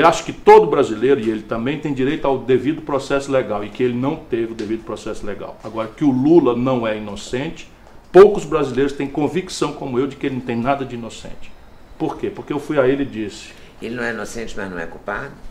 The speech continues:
Speaker 1: Não, peraí um pouquinho. Quem disse que ele é culpado ou não é o tribunal. E para fazê-lo, o tribunal e os juízes têm que de-, dar a ele a garantia do devido processo legal. E ele não teve esse devido processo legal,
Speaker 2: Você
Speaker 1: na minha
Speaker 2: acha?
Speaker 1: opinião. Não, não teve. O Moro é um apaixonado, o Moro é um político, largou de ser juiz faz muito tempo.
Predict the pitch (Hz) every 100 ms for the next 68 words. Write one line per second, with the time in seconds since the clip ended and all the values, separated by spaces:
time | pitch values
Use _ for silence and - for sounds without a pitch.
0 | - 87 - 98 90 - - - - 127
1 | 127 127 - 107 104 101 - 95 98 104
2 | 127 139 - 147 127 90 71 - - -
3 | - 143 139 117 92 113 135 117 117 110
4 | 107 123 110 98 104 123 120 123 - 120
5 | 120 113 113 107 107 123 117 107 123 120
6 | - 135 123 117 117 107 139 - 123 -
7 | 127 135 120 101 - - - - - -
8 | 127 139 143 180 - 151 127 113 107 98
9 | 104 101 95 - 95 95 87 - - -
10 | - - - - 107 110 117 113 117 104
11 | 95 101 101 135 135 87 - - - -
12 | - 170 120 110 175 220 151 - 101 104
13 | - 107 - - 170 190 110 98 101 101
14 | 123 143 - 240 120 - 107 98 107 117
15 | - 107 104 113 - 131 104 101 - 113
16 | 120